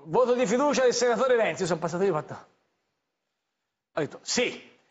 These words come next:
Perché ho detto sto sì? Mi sono passate in mente tutto quello che,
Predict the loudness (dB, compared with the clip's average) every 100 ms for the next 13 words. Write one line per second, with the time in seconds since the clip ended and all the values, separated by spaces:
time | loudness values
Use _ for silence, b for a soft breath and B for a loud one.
0 | _ _ _ -4 2 2 2 2 0 -2
1 | -4 -6 -10 _ _ _ -4 -2 0 0
2 | 0 0 0 0 -2 -4 -2 0 -2 -2
3 | -2 0 4 4 2